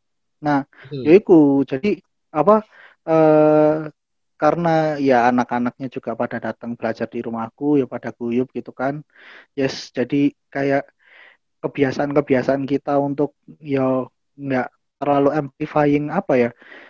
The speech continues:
Speaker 1: nilai-nilai yang berbeda gitu loh. Jadi kita ngerasanya ya udah sama aja. Idul Adha gitu ya, kita makan kambing. Yo ngajak Bapak Igeri melok bakar-bakar, Cuk. Masih Bapak Igeri domba ya kan.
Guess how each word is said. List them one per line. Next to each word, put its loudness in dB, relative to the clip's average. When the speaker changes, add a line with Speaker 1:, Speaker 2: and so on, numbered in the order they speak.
Speaker 1:
nilai-nilai 2
yang -2
berbeda 0
gitu 0
loh. 4
Jadi -4
kita -2
ngerasanya -2
ya 2
udah -4
sama -4
aja. -2
Idul 2
Adha 2
gitu 2
ya, -16
kita 0
makan 2
kambing. 4
Yo -6
ngajak 2
Bapak 2
Igeri 0
melok 2
bakar-bakar, 0
Cuk. -4
Masih -6
Bapak -4
Igeri -2
domba 0
ya 2
kan. -2